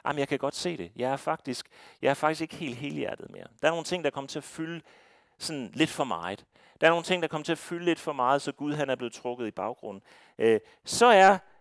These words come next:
kommer Gud ikke til dig i dag og siger, "Jeg tager alt fra dig. <laughs> Øh, det er slut. Du er forkastet. Jeg vil ikke have mere med dig at gøre." Han, han siger, "Det her har en konsekvens, fordi du har, du har, du har, øh, du har valgt at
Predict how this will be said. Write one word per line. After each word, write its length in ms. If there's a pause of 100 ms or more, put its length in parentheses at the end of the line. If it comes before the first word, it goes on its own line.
(300)
kommer 240
Gud 220
ikke 120
til 160
dig 240
i 40
dag 260
og 60
siger, 220
"Jeg 120
tager 140
alt 200
fra 180
dig. 100 (380)
<laughs> 80 (400)
Øh, 60
det 120
er 80
slut. 500 (220)
Du 120
er 260
forkastet. 800 (360)
Jeg 100
vil 80
ikke 120
have 80
mere 140
med 140
dig 100
at 80
gøre." 240 (340)
Han, 260
han 220
siger, 200
"Det 140
her 120
har 120
en 100
konsekvens, 800
fordi 340 (280)
du 100
har, 200 (200)
du 120
har, 260 (260)
du 100
har, 400
øh, 120 (220)
du 80
har 140
valgt 360 (600)
at 280